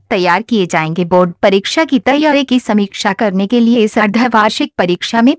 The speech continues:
पूरे पाठ्यक्रम से प्रश्न पूछे जाना है, लेकिन अभी तक अधिकांश स्कूलों में पचास फीसदी भी कोर्स पूरा नहीं हुआ है और विधानसभा चुनाव सिर पर ये विधानसभा चुनाव सहित अन्य शासकीय कार्यों में शिक्षकों की ड्यूटी लगी होती है और चुनाव में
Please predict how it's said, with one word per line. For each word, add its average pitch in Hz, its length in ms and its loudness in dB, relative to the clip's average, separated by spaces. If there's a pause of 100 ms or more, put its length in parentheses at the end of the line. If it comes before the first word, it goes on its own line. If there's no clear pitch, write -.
पूरे 285 220 0
पाठ्यक्रम 190 600 -2
से 269 160 -2
प्रश्न 190 420 -4
पूछे 294 400 -2
जाना 202 300 0
है, 277 220 0
लेकिन 262 400 2
अभी 285 220 0
तक 262 260 -4
अधिकांश 190 540 -2
स्कूलों 202 400 -2
में 240 160 2
पचास 302 520 0
फीसदी 208 560 -2
भी 262 240 -2
कोर्स 240 300 0
पूरा 220 320 0
नहीं 214 380 2
हुआ 170 220 -2
है 247 160 0
और 269 180 2
विधानसभा 190 500 0 (220)
चुनाव 202 420 0
सिर 302 260 0
पर 254 220 0
ये 254 200 2
विधानसभा 196 720 -2
चुनाव 202 420 0
सहित 285 380 -2 (120)
अन्य 269 220 4
शासकीय 269 520 0
कार्यों 208 400 0
में 277 180 4
शिक्षकों 262 560 -4
की 277 140 2
ड्यूटी 202 460 0
लगी 165 240 -2
होती 240 360 -2
है 285 160 0
और 208 200 0
चुनाव 185 440 0
में 254 200 4